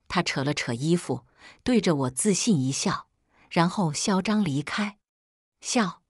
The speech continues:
我让他笑！我找到了他们公司的邮箱，把他承认自己出轨的视频，还有他弟直播来找我姐的视频，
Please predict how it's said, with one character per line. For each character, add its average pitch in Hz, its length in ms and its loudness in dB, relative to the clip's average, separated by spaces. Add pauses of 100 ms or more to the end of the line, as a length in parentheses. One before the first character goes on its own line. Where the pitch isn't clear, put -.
(220)
我 170 100 2
让 170 200 0
他 214 140 -2
笑！ - 420 -4 (840)
我 214 140 4
找 170 220 4
到 170 160 2
了 151 140 0
他 175 160 -2
们 156 100 2
公 190 220 2
司 196 160 -2
的 165 120 0
邮 135 200 0
箱， 185 320 0 (500)
把 165 140 2
他 175 160 0
承 151 280 -2
认 175 220 2
自 185 200 -2
己 131 180 -4
出 208 240 0
轨 156 200 -2
的 117 100 -4
视 165 200 -2
频， 120 420 -4 (420)
还 - 180 0
有 220 140 4
他 - 180 -4
弟 220 180 0
直 175 240 0
播 269 320 0 (240)
来 165 220 2
找 143 240 0
我 143 200 0
姐 147 200 -2
的 127 100 -4
视 - 200 -2
频， 127 420 -4